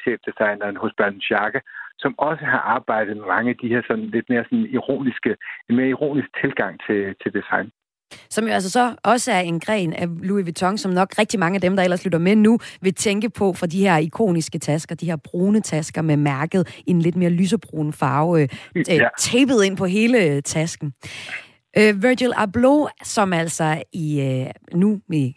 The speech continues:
Speaker 2: hører, blevet død her, enogfyrre år gammel. Han blev født i nitten firs i den amerikanske delstat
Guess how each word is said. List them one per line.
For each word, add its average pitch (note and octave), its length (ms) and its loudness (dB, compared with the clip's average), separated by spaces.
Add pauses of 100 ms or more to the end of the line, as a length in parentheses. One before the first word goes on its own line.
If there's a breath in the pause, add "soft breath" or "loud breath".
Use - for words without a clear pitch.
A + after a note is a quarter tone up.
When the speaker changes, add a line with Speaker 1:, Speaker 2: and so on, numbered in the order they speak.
Speaker 2:
hører, D3+ 200 0
blevet C3+ 400 -4
død F#3+ 260 2
her, D#3+ 180 -2
enogfyrre E3 640 0 (280 loud breath)
år F3+ 300 2 (280 soft breath)
gammel. F3 420 2 (300 loud breath)
Han B3 380 2
blev B3 200 4
født C#4 580 2
i G#3+ 100 2
nitten A3 340 2
firs F#3 560 0
i A3 100 0
den A#3 140 4
amerikanske D#3 800 -2 (100)
delstat E3+ 840 -2